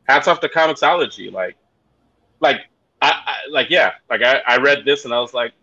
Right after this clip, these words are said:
I would like to read more of this. <laughs>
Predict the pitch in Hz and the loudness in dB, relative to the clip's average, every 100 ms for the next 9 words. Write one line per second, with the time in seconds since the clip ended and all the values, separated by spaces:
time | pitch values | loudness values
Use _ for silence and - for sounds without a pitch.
0 | - 101 110 110 - 127 120 117 110 101 | -6 -4 -4 -6 -6 -8 -6 -6 -6 -6
1 | - - - _ _ _ - - - 269 | -14 -18 -20 _ _ _ -20 -16 -10 -10
2 | _ _ - | _ _ -6